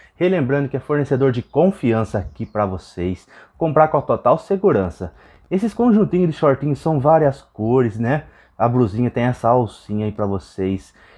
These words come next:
é uma belezinha esses conjuntinhos dela. Relembrando que todos com costura perfeita, material de ótima qualidade. O shortinho de malha crepe está saindo trinta reais, tá?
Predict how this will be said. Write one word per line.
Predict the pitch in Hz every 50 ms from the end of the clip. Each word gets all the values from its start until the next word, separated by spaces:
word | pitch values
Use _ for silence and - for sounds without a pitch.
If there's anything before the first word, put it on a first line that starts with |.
| _ -
é | 92 98 101
uma | 113 123 131 117
belezinha | 98 92 123 151 165 160 139 110 104 113 117 117
esses | 117 104 - -
conjuntinhos | - 123 120 107 107 107 98 - 101 101 101 90
dela. | 85 90 90 92 92 98 95 - - - - - -
Relembrando | - 160 170 185 170 135 135 135 135 135 127
que | - 143
todos | 143 - - 165 175 170 -
com | - 165 139
costura | - 143 - - 151 143 139
perfeita, | 143 - 160 165 165 - - - 101 104 101 - 110
material | 107 120 123 - 131 117 110 110 110 113
de | 104 107 101
ótima | 98 92 113 131 - - 151 147 143
qualidade. | 139 - 131 127 151 151 113 95 82 80 78 76 80 - _ - - - - _ - -
O | 190 220
shortinho | - - 214 165 156 - 165 170 151 123
de | 143 135
malha | 123 127 147 160 139 120
crepe | - - 107 107 110 104 - - 92 - - - - _ _ _ -
está | 120 - - - 156 156
saindo | 156 - 143 123 120 120 127 120 110 101 101 - _ _ _ _ _ _ _ -
trinta | 131 131 165 190 202 208 - 170
reais, | 156 151 165 131 107 95 98 92 87 -
tá? | - 101 107 127 147 160